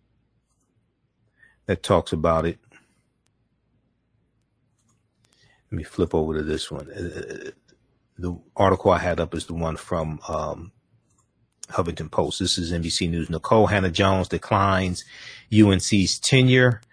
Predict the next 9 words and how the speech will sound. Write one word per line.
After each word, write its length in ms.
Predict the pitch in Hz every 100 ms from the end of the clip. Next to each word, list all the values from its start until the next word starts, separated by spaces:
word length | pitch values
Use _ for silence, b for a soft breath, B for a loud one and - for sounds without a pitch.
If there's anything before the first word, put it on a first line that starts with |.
| b b _ -
over 260 | 107 98
position 720 | - 95 85 104 98 107 92 -
at 180 | 87
Howard 440 | - - 98 87 85
University. 800 | 90 82 76 95 85 - - - _ _ -
Okay. 500 | 76 - 78 78 76 B B B B B
So 600 | - - 107 92 87 82 _ _ _ _ _ _ _ _ _ _ _ b b b b _
you 200 | 101 92
have, 760 | - 127 117 107 104 98 -